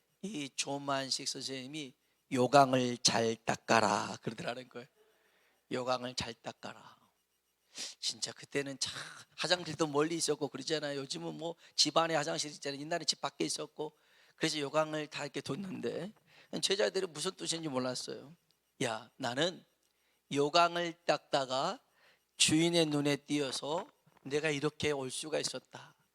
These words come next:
사소한 일부터 최선을 다해봐라. 그러면 훌륭한 사람으로 성장할 수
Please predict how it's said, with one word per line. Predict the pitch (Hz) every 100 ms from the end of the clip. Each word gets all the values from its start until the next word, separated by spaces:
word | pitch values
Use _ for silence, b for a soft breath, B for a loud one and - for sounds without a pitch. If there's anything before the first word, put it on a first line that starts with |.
| _ _ -
사소한 | - - 208 202 196 196 180 175
일부터 | 143 135 127 139 - 156 196 - b b
최선을 | - 196 208 208 202 196
다해봐라. | 135 139 135 117 131 156 - _ b b b
그러면 | - 127 143 170 139 _ _
훌륭한 | - 190 196 185 170
사람으로 | 151 143 143 131 147 185 175 -
성장할 | - - 151 147 139 131 123
수 | - 156 160